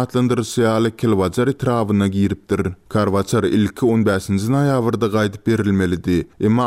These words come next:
Azerbaýjan ynsanperwer sebäplere görä senäni ýyda süýşürdi.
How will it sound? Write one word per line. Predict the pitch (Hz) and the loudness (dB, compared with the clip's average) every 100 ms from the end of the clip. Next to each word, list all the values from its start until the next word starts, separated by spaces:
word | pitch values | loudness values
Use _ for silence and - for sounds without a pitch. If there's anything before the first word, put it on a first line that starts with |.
| 120 | 0
Azerbaýjan | 107 113 104 104 98 104 101 | 0 0 0 0 0 -2 -2
ynsanperwer | 107 101 98 98 98 127 | -2 -2 -2 0 0 0
sebäplere | 139 131 123 120 113 113 | 0 0 0 0 0 2
görä | 110 101 | 2 0
senäni | - 117 101 92 107 | 0 0 0 0 0
ýyda | 120 117 95 - | 0 0 0 0
süýşürdi. | 95 - 95 95 101 90 | -2 -2 -2 0 0 -2